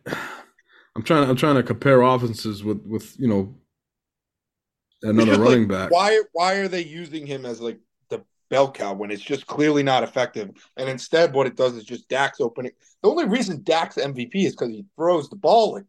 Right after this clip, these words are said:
Speaker 2: thirty times a game. Like, it's, that's why.
Speaker 1: 'Cause
Speaker 2: They
Speaker 1: the
Speaker 2: don't
Speaker 1: run game, well, the run, al-, also, well, 'cause the passing game works, but also the run
Speaker 2: Right.
Speaker 1: game's not impressive.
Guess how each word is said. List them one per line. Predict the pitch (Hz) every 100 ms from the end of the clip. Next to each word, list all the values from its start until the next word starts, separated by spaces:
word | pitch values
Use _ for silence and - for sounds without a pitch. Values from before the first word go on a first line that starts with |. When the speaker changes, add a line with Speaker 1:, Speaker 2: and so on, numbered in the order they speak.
| -
Speaker 2:
thirty | 143 120
times | - 123 110 -
a |
game. | - 175 - _ _ _ _ _
Like, | 135 127
it's, | 139 - - _ - 139 _ _ _ - -
that's | 180 320
why. | - 170 262 101 - _ _ _ _ _ _ -
Speaker 1:
'Cause | 175
Speaker 2:
They | 160
Speaker 1:
the |
Speaker 2:
don't | 160
Speaker 1:
run | 175
game, | 165 175 156 - - _ _ _ -
well, | 170
the |
run, | 165 196
al-, | - 175
also, | 170 240 156
well, | 135 131 120 - _ - - 110 123
'cause | - 123
the | 110
passing | 101 156 175 135
game | 123 104 107
works, | 170 127 - - _ _ _ _
but | 120
also | 208 247
the | 180
run | 160 214
Speaker 2:
Right. | 233 185
Speaker 1:
game's | 190 131
not | 143 190
impressive. | 202 220 370 - - -